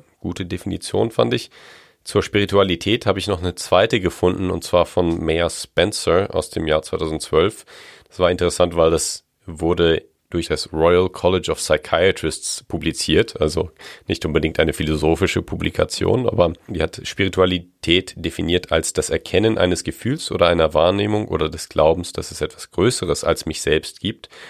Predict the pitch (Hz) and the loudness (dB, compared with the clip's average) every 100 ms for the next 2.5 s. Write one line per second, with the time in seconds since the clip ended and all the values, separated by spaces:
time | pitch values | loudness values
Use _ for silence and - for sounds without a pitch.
0 | - - - 78 80 98 - 87 82 87 | -10 -6 -6 -2 0 0 2 2 4 4
1 | 113 110 104 - 80 - - 113 113 107 | 4 2 -2 -2 -4 -4 -2 0 0 0
2 | - 107 110 127 147 | 2 2 2 -2 -8